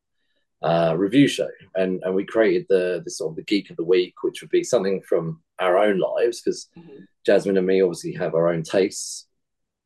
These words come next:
Speaker 1: and, and things we like, and, and some of those tastes do merge or become similar and, and stuff like that. But actually then,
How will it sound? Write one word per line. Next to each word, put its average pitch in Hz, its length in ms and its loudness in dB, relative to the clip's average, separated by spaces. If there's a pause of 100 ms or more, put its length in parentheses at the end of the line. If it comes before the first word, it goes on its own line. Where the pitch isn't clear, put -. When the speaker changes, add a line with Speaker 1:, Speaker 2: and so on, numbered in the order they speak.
(680)
Speaker 1:
and, 90 380 -2
and 87 240 -2
things 95 220 0
we 90 100 6
like, 101 340 6
and, 104 220 2
and 120 140 0
some 156 140 4
of 117 60 4
those 98 120 2
tastes 92 320 -2
do 87 140 -2
merge 85 360 -2
or 78 200 -6
become 85 280 -20
similar 82 560 -6
and, 76 80 -20 (240)
and 80 100 -16
stuff - 220 -10
like 73 120 -6
that. 85 220 -2
But - 180 0 (560)
actually 90 240 0
then, 87 340 -2